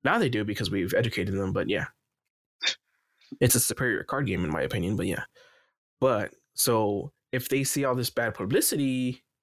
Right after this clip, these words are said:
and people speaking up, then they can be like, "Look, you know, our card game is not as great as it used to be as far as, you know, sales." And maybe that's why they were like, "Fuck it. Let's go back." <laughs> That's my take.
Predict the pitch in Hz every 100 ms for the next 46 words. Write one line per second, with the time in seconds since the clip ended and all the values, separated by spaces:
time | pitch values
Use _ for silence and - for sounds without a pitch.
0 | _ 120 110 - 131 107 - 110 120 175
1 | 233 - - - _ _ 107 113 123 110
2 | 104 107 101 - - 95 98 - 87 -
3 | 107 120 123 131 139 98 107 123 95 95
4 | 110 120 120 - 120 131 135 143 135 151
5 | 143 - 123 - 107 104 - 101 - 107
6 | 110 - 104 120 - 123 104 90 95 -
7 | - - _ _ _ _ _ - - 92
8 | 104 117 101 98 64 - - 87 67 50
9 | 62 - - - - - - - - -
10 | _ _ _ _ - - - 107 - -
11 | - - - _ - 349 - _ _ _
12 | _ _ _ _ _ _ _ _ _ _
13 | - 127 117 101 - -